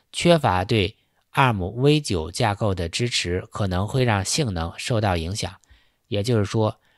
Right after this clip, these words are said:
第四代骁龙八不支持S M E可缩放矩阵扩展，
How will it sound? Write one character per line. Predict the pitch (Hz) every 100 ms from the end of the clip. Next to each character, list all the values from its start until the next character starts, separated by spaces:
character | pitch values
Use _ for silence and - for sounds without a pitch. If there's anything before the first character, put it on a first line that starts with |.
| _ -
第 | 156
四 | 131 156
代 | 139 113
骁 | 135 131
龙 | 110
八 | 123 120 117 -
不 | 165
支 | 120 139 135
持 | - 98 104 - _ _ _ _
S | - 113 135 147 117 -
M | - 117 131 110 -
E | - 151 117 _ _ _ _ _
可 | - 113 98 98
缩 | 165 165
放 | 156 139 101
矩 | - 87
阵 | 117 98 95
扩 | - 127
展， | 98 -